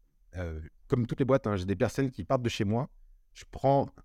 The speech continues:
le temps nécessaire de faire l'offboarding et de comprendre pourquoi ils partent. Euh, et ça, pour moi, c'est, euh, une nécessité absolue pour se remettre en cause et de, de se dire, alors,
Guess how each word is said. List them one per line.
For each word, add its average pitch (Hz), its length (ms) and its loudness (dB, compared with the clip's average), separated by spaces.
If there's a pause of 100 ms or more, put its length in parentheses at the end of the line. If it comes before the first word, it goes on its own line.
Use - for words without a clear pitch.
le 107 180 0
temps 180 220 2
nécessaire 147 580 2
de 110 80 0
faire 104 200 0
l'offboarding 117 540 2
et 101 60 0
de - 60 -8
comprendre 127 380 -2
pourquoi - 280 -2
ils - 100 -10
partent. - 460 0
Euh, 87 380 2
et 104 160 0
ça, - 180 2
pour 101 180 -2
moi, 123 260 2 (360)
c'est, 98 280 2
euh, 87 360 2 (120)
une 110 100 -4
nécessité 131 460 2
absolue 147 460 0 (440)
pour 92 240 -4 (240)
se - 160 0
remettre 165 320 4
en 156 100 -2
cause 175 360 2
et 117 200 2
de, 104 360 4
de 98 120 -2
se 92 60 -6
dire, 120 220 2
alors, 78 220 -2